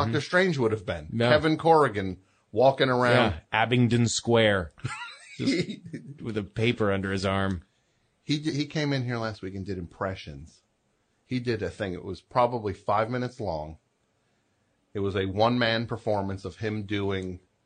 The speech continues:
Speaker 1: <clears throat> the, the scene in First Blood, the, uh, first Rambo movie,
Speaker 2: Mm-hmm.
Speaker 1: where
Speaker 2: Right.
Speaker 1: it was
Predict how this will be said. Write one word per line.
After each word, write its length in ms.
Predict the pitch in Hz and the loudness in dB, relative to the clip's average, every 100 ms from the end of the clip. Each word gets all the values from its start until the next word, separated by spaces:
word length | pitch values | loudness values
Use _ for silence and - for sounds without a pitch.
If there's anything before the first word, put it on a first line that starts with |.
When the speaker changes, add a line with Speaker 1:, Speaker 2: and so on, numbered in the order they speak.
| _ _ _ | _ _ _
Speaker 1:
<clears throat> 440 | _ _ _ - | _ _ _ 2
the, 880 | - - - - _ - 110 104 87 | 2 2 -4 -12 _ -12 -8 -6 -8
the 280 | 98 95 80 | -10 -10 -10
scene 400 | - - 120 117 | -12 -6 -4 -2
in 280 | 107 95 85 - - | -4 -6 -8 -16 -2
First 360 | 135 135 - - | 0 0 -4 -4
Blood, 440 | 113 90 78 82 _ _ _ _ _ _ _ - | 0 0 -2 -12 _ _ _ _ _ _ _ -10
the, 240 | 82 76 - 92 - | -10 -10 -10 -10 -10
uh, 60 | |
first 320 | 95 113 104 - | -6 -2 -2 -2
Rambo 420 | 98 95 90 82 | -2 -2 -2 -4
movie, 380 | 90 85 92 104 | -4 -4 -2 -4
Speaker 2:
Mm-hmm. 160 | 120 | -6
Speaker 1:
where 160 | 92 90 | -4 -2
Speaker 2:
Right. 140 | 92 95 | -2 -4
Speaker 1:
it 80 | 87 | -8
was 200 | 85 | -16